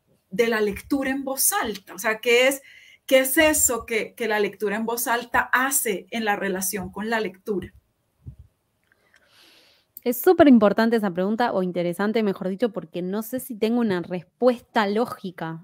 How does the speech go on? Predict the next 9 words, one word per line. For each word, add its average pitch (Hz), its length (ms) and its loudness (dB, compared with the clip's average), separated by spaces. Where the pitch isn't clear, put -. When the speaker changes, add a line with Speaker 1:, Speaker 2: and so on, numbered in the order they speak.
Speaker 2:
Em, 170 520 -4
pasa 247 260 0
mucho 240 340 2
por 185 120 2
la 170 160 -2
percepción, 180 880 2
el 180 180 2
sentimiento. 190 1120 2
Em, 170 720 0